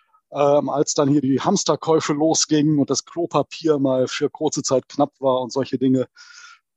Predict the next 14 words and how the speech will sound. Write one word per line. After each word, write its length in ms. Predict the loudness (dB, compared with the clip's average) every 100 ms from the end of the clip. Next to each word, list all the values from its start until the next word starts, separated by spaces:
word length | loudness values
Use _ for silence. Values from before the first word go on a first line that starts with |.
| -12
da 120 | -6
hat 120 | -2
der 100 | 0
Markt 340 | 4 4 2 -2
extrem 400 | -10 -2 0 0
schnell 260 | 0 -2
reagiert 800 | 0 0 0 0 0 0 -4 -8 -6
und, 360 | 0 2 2 0
äh, 380 | 2 2 0 -4
es 160 | -6
gab 260 | -4 -4 -4
keine, 600 | -2 0 2 2 2 0
keine 320 | -2 -2 -2
dauerhaften 1080 | -2 -2 0 0 -2 -6 -4 0 0 -2